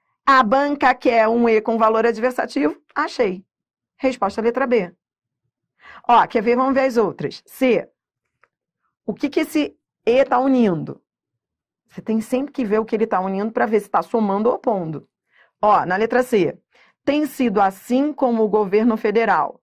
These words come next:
Então vem, ó. Com o governo federal e boa parte das demais unidades da federação. Isso é oposição? Não, isso é soma. Tá somando as duas coisas. Tá,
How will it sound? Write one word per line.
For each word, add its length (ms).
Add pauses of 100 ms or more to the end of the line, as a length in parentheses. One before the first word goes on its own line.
Então 180
vem, 280
ó. 200 (460)
Com 440
o 100
governo 520
federal 840 (580)
e 600
boa 500
parte 380
das 220
demais 360
unidades 460
da 120
federação. 720
Isso 180
é 40
oposição? 560
Não, 240
isso 120
é 40
soma. 400
Tá 120
somando 320
as 80
duas 240
coisas. 500 (1160)
Tá, 340